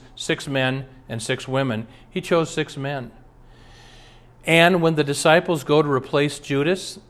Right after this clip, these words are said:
they look at a man to replace him. And in First Timothy chapter two, the Apostle Paul says, "I don't allow a woman to teach over men or to exercise authority over men in church."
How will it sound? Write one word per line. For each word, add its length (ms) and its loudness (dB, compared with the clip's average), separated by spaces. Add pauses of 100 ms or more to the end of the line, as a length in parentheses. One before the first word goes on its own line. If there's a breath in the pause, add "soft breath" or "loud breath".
they 160 4
look 220 2
at 180 0
a 80 -4
man 460 -2
to 120 -8
replace 520 -4
him. 180 -10 (420 loud breath)
And 180 -2
in 80 -2
First 320 -2
Timothy 340 -2
chapter 420 -2
two, 460 -2 (280 loud breath)
the 100 0
Apostle 420 0
Paul 260 0
says, 360 -4
"I 120 -2
don't 200 0
allow 340 2
a 80 2
woman 480 -4
to 420 -2
teach 320 -4
over 280 2
men 400 -4 (260 loud breath)
or 240 4
to 180 0
exercise 560 0
authority 520 -2
over 320 -2
men 280 -2
in 280 -4
church." 500 -4